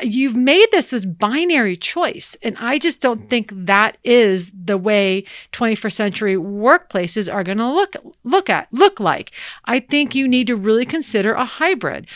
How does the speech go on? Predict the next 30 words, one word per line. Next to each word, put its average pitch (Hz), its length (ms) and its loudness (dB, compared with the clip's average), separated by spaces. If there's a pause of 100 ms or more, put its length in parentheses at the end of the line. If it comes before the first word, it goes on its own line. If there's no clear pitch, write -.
(160)
A 160 60 -8
hybrid 214 420 -2
can, 294 300 -4
if - 260 -4
done 277 400 4
well, 277 520 6 (320)
can 233 400 -2
make 220 300 -2
the 247 100 0
best 180 400 0
of 208 200 -4
both 180 280 -4
worlds. 214 440 4
It's 190 100 -6
gonna 196 240 -2
get 208 380 0
people 311 340 -2
into 247 180 -2
the 311 160 2
office, 220 540 2 (360)
building 202 280 2
those 254 180 0
relationships, 247 720 0
seeing 196 360 -4
how 240 180 0
work 269 240 -2
is 311 140 -4
done, 226 440 2 (240)
making 180 380 -4
connections, 226 840 0